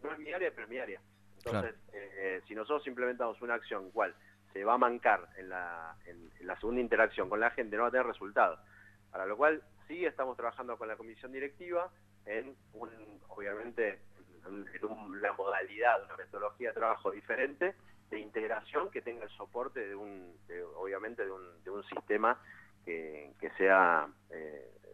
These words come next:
Speaker 1: lo suficientemente sólido como para responder a estas, a este tipo de cuestiones.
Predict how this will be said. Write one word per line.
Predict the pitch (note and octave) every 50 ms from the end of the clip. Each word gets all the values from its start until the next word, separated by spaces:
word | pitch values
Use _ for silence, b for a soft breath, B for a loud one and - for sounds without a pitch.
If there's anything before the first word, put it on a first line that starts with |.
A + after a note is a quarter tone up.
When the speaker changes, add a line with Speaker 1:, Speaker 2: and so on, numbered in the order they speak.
| - D#2 D#2 - -
Speaker 1:
lo | E2 F2 E2+
suficientemente | - G2 - - F#2 - - A2 G#2+ G#2 G2+ F#2+ G#2 G2+ G#2 G2+ - G2 F#2 F2+ E2+ D#2+ D2+ - - - - - -
sólido | - C3 B2+ A#2 A#2 B2 B2+ C#3 C#3
como | A#2+ G#2 F#2+
para | F#2 F2 F2
responder | - - - F2+ F2+ F#2+ F#2+ F#2
a | F2+
estas, | - - - E2+ E2+ - - - - - - - - - - - - - -
a | - F2
este | F2 - F2+ F2+
tipo | - - G2 F#2
de | F2+ F2
cuestiones. | E2 - D#2+ - - F2 D#2 D2+ D2